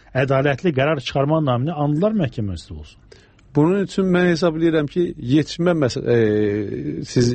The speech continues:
Speaker 2: ifadəsini işlətdiniz.
Speaker 1: Hı.
Speaker 2: Bizim cəmiyyət
Speaker 1: O populyar
Speaker 2: bunun üçün
Speaker 1: ifadə. Deyirlər,
Speaker 2: Hə.
Speaker 1: "Demokratiya yetişməyib hazır
Speaker 2: Hə.
Speaker 1: deyil və digər məsələlərə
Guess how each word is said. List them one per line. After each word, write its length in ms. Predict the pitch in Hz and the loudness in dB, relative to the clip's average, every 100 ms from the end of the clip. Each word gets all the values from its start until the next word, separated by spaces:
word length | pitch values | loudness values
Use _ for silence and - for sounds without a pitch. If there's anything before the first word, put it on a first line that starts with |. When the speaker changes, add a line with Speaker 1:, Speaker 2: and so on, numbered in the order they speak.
| 131 | 0
Speaker 2:
ifadəsini 500 | - 117 110 - 113 | 2 0 0 -2 -4
işlətdiniz. 440 | - 107 - 180 113 | 0 0 2 0 2
Speaker 1:
Hı. 80 | 139 - - | -2 -4 0
Speaker 2:
Bizim 240 | 151 208 | 2 4
cəmiyyət 480 | 156 156 160 156 170 | 4 2 2 0 0
Speaker 1:
O 40 | 226 | 0
populyar 240 | 208 240 | 0 0
Speaker 2:
bunun 80 | 160 | 0
üçün 160 | 165 151 | -2 -4
Speaker 1:
ifadə. 140 | 135 135 | -4 0
Deyirlər, 260 | 180 180 | 2 2
Speaker 2:
Hə. 60 | 135 | 2
Speaker 1:
"Demokratiya 520 | 160 147 180 180 156 139 | 0 0 -2 -2 -2 -2
yetişməyib 400 | - 131 131 131 | -2 -6 0 2
hazır 240 | 120 127 | 4 4
Speaker 2:
Hə. 60 | 127 | 4
Speaker 1:
deyil 140 | 127 - - 139 | 0 -4 -4 -2
və 100 | 120 | 0
digər 240 | 151 143 147 | 0 0 0
məsələlərə 440 | - 147 135 135 | 0 -2 0 -2